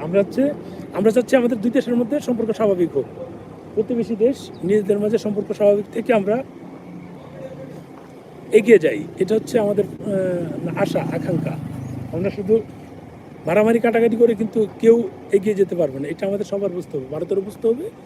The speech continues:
আমাদেরও বুঝতে হবে। আমি যেটা প্রত্যাশা করি,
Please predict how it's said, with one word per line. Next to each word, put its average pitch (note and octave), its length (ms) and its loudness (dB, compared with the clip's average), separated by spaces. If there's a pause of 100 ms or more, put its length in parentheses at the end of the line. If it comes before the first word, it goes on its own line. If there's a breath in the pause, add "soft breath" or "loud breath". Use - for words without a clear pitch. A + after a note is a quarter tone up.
(340)
আমাদেরও G3+ 260 4
বুঝতে D#3 280 -4
হবে। G2 160 -10 (1400)
আমি G#3 140 4
যেটা C4+ 220 8
প্রত্যাশা A#3+ 400 2
করি, D4 260 4